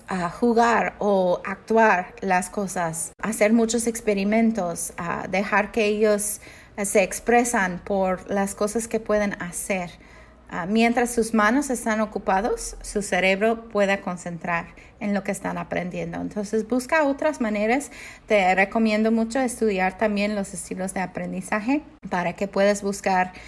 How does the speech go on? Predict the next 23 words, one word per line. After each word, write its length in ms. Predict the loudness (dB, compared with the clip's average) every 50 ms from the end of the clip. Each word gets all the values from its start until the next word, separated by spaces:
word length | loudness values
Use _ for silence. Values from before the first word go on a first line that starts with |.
| -18 -20 -20 -12 0
cosas 340 | 0 0 2 2 -2 -2 -2
que 140 | -4 -4
le, 320 | -2 0 0 0 -2 -2 -4 0
le 200 | 4 4 4 4
va 120 | 4 4
a 20 |
ayudar 440 | 2 2 2 0 0 0 -2 -2 -4
más. 340 | -4 -6 -6 -6 -8 -8 -6
Y 120 | -2 2
vas 240 | 4 6 4 4 4
a 80 | 2 4
ver 220 | 4 2 0 0
que 120 | -2 0 2
muchas, 520 | 4 2 2 2 0 -2 -2 -2 0 4
muchos 400 | 4 6 6 6 4 4 0 2
de 100 | 4 4
los 180 | 4 4 2 0
chiquitos 420 | -4 -4 -6 -4 -2 -2 -4 -2
son 200 | 0 0 0 2
kinestésicos 840 | 2 2 0 0 0 0 -2 -2 -2 -6 -8 -8 -8 -8 -8 -12 -10
en 100 | -6 -4
el 120 | -4 -4 -4
principio. 520 | -4 -6 -6 -6 -10 -10 -10 -10 -12